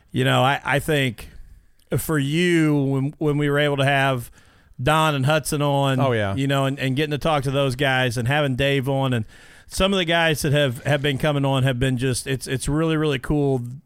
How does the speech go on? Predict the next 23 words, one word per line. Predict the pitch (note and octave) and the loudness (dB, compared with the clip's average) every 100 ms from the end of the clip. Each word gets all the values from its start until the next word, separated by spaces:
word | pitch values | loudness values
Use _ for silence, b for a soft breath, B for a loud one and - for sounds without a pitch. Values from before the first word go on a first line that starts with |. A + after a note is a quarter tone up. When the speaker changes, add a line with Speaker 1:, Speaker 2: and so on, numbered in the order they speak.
| _ - | _ -2
Speaker 1:
to | D3+ | 0
hear | - G3 F#3+ | 2 2 2
that, | D#3 D3+ D3 C#3 C3 b b b b b - - | 2 0 2 0 -2 b b b b b -20 -6
that | D3 D#3+ D3 | 0 2 2
history. | D3+ - B2+ G2+ F#2+ | 0 -2 -4 -4 -6
And, | C#3 C3+ | -4 -2
and, | C3 C#3 C3 C3+ | 0 0 0 0
you | |
know, | C#3 C#3 C#3 C3 | 2 2 2 0
the | B2 | -2
same | B2+ E3+ E3 D#3 | -2 0 0 0
way | D#3 | 0
with | C#3+ C3+ | 0 0
some | D#3 | -2
of | D3 | 0
the | C#3 C#3 | 0 2
other | C#3+ | 2
legends | C#3 C#3 C3 C3 B2 | 0 0 0 -2 -2
that | |
we've | B2+ B2 | -2 0
had | C3 B2+ | 0 0
around | B2 B2+ B2+ | 0 0 0
here | A#2+ B2+ A#2+ A2 | 0 0 0 0